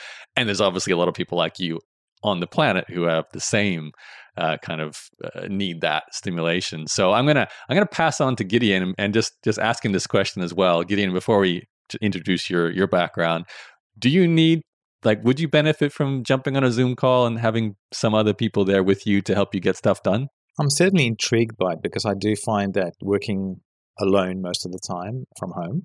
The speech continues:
Speaker 2: there's not much accountability. I mean, I've been an entrepreneur now for fourteen years, and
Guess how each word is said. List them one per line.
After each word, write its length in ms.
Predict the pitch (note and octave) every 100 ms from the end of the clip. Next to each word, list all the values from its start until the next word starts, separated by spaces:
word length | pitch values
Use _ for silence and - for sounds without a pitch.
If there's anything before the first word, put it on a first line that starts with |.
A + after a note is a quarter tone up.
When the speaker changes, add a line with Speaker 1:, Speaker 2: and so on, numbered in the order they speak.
| _ _ _ _ _
Speaker 2:
there's 340 | G#2 G#2+ - -
not 260 | A2+ A#2 B2 A2+
much 240 | A2 -
accountability. 640 | - G2+ F#2 F#2+ G2 E2+ E2+
I 40 |
mean, 160 | E2 F#2
I've 160 | F#2 -
been 100 | G2
an 60 |
entrepreneur 340 | E2+ - F#2 F#2
now 120 | F2
for 80 | G2
fourteen 380 | - F#2+ - F2
years, 440 | G2+ F#2 F2 - - _ _ _ _ _ _ _ -
and 500 | G#2 G2+ G2 F#2+